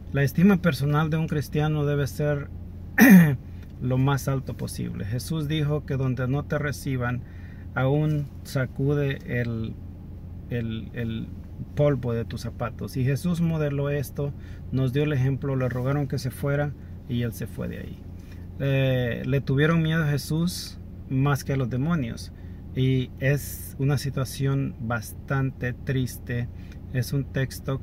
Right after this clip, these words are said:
que, por cierta razón, redunda y redunda en mi mente.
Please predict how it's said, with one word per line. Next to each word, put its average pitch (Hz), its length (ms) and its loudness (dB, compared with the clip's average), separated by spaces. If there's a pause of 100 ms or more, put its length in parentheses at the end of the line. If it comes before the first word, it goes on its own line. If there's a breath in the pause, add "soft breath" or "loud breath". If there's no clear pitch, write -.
que, 110 760 -4 (100)
por 120 140 -4
cierta 170 320 2
razón, 147 560 -2 (380 loud breath)
redunda 143 640 2
y 135 80 0
redunda 131 440 2
en 117 80 0
mi 117 80 -2
mente. 113 440 -4